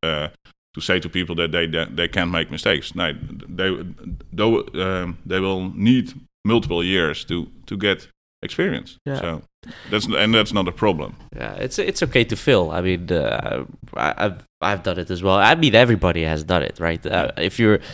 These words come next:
Speaker 2: if you want to get somewhere, it, you're gonna, you're gonna eventually come to a point where you fail, where, where
Speaker 1: Absolutely.
Speaker 2: you, like, make a mistake or
Speaker 1: Yeah.
Speaker 2: you do something
Speaker 1: So
Speaker 2: really stupid. <laughs> Or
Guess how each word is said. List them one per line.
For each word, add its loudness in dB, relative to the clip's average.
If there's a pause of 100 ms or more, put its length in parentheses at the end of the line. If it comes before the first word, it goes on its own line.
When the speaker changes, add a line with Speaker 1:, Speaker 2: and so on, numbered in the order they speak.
(160)
Speaker 2:
if -14
you 2
want 8
to 2
get 4
somewhere, 2
it, -4
you're 0
gonna, 2
you're 2
gonna 2
eventually -2 (460)
come 6
to 6
a 6
point 0
where 2
you 0
fail, -6 (120)
where, 2
where 4
Speaker 1:
Absolutely. 2
Speaker 2:
you, 4
like, 0 (460)
make 8
a 4
mistake 4
or 2
Speaker 1:
Yeah. 2
Speaker 2:
you -2
do 0
something 0
Speaker 1:
So -10
Speaker 2:
really 4
stupid. 0
<laughs> 4
Or 10